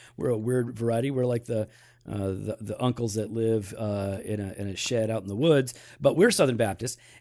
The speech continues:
And, um, among Southern Baptists, there is this m-, mistaken notion of the priesthood of the believer.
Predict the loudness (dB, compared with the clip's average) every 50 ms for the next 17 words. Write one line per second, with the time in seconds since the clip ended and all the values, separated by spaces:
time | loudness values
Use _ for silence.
0 | _ _ 0 2 4 4 6 6 4 4 2 0 0 0 2 0 2 2 2 4
1 | 4 4 4 4 2 2 0 0 0 2 2 0 0 0 -2 -4 -4 -4 -6 -8
2 | -4 -2 0 0 0 0 -2 -2 -4 -4 -6 -8 -10 -10 -12 -12 -12 _ _ _
3 | _ _ _ _ -10 -6 -4 -4 -2 -2 -2 -2 0 2 2 2 2 2 0 2
4 | 2 2 2 2 2 0 0 -2 -4 -4 -2 -4 -4 -6 -10 -18 -20 -20 -20 _
5 | _ _ -2 2 2 4 4 4 4 2 0 -4 -10 -8 -8 -6 -2 2 2 2
6 | 2 2 0 0 0 0 -2 -4 -6 -6 -4 -2 -2 -2 -2 -4 -8 -14 -18